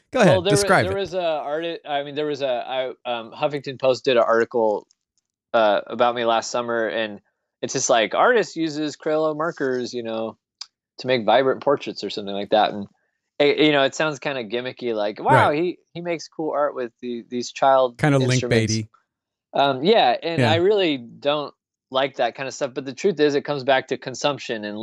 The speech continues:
Speaker 1: Sure.
Speaker 2: labeling so that people can find it and that people can grab onto it,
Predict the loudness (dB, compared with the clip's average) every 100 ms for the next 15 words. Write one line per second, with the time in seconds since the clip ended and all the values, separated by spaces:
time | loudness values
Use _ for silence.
0 | 2 4 2 2 -2 -2 2 2 2 -4
1 | -2 -2 -4 -14 -6 -2 0 0 0 -2
2 | -4 _ _ _ -4 0 2 2 -2 -4
3 | -2 -2 -4 0 4 4 2 0 -2 -2
4 | -4